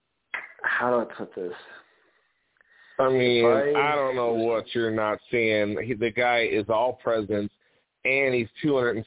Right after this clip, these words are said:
Speaker 2: sixty-five pounds in an era where guys are barely two hundred.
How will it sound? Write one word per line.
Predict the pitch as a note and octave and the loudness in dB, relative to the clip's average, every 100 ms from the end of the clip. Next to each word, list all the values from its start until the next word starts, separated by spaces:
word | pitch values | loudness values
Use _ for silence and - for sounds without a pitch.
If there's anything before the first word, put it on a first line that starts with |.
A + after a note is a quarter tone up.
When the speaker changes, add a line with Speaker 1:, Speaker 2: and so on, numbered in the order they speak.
| - | -4
Speaker 2:
sixty-five | B2+ - A2 B2+ A2 - | -6 -4 -4 0 0 -2
pounds | C3 B2+ A#2 A2+ G#2+ | -2 0 2 0 0
in | - A2+ | -2 -2
an | A2 | 0
era | G2+ A2+ A2+ G#2+ | 0 2 2 2
where | G#2+ G#2 - | 0 0 0
guys | A2 A2+ G#2 | 0 0 0
are | G#2 | -2
barely | A2 A2 G#2+ G#2 - | 0 0 2 0 -2
two | A#2+ G2+ | -2 0
hundred. | G#2+ G2 F2 F2 | 0 -2 -6 -10